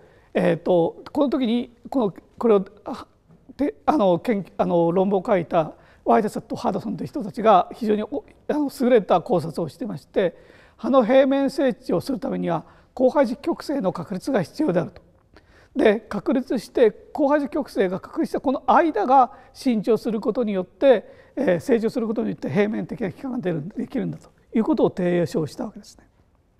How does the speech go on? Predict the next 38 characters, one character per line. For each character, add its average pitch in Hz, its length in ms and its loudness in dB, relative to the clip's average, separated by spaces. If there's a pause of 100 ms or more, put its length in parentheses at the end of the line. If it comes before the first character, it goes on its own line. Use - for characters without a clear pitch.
(560)
で、 254 380 4 (960)
こ 285 140 2
の 294 100 4
前 277 200 2
提 262 180 -2
に 269 80 0
立 262 140 0
っ 254 40 -2
て、 180 400 -2 (240)
え 175 160 0
ー 170 40 -4
と、 175 240 0
こ 190 340 -4 (240)
の 202 100 -2
突 - 140 -8
然 214 120 0
変 208 180 -2
異 190 60 -8
体 208 300 -4 (300)
を、 - 480 2
あ 170 120 0
の、 160 160 -4
ロ 226 160 4
ル 339 120 -2
と 269 100 -6
い 262 60 -6
う - 20 -8
突 170 140 -12
然 180 220 -2
変 156 160 -8
異 147 40 -10
体 170 140 -6
を 156 40 -6
見 156 100 -10
て - 80 -14
み 151 60 -12
ま 135 80 -14
す。 - 200 -20